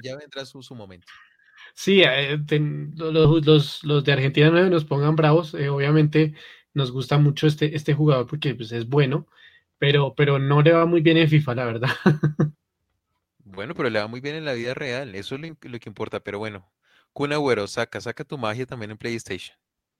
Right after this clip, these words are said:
Speaker 2: Bueno, Nacho, si yo le pregunto quién es el basquetbolista más importante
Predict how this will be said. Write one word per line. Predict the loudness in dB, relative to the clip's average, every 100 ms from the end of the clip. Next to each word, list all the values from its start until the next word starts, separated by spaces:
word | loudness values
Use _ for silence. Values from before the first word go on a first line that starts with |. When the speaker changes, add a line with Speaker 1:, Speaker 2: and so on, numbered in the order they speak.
| _ 0
Speaker 2:
Bueno, | 2 4
Nacho, | 2 0 -6
si | -4 2
yo | 4
le | 4 4
pregunto | 4 4 4 4 0
quién | 2 2
es | 2
el | 2
basquetbolista | 0 0 0 0 0 -2 -2
más | -2 -2 -2
importante | -2 0 0 0 0 0 0 2 0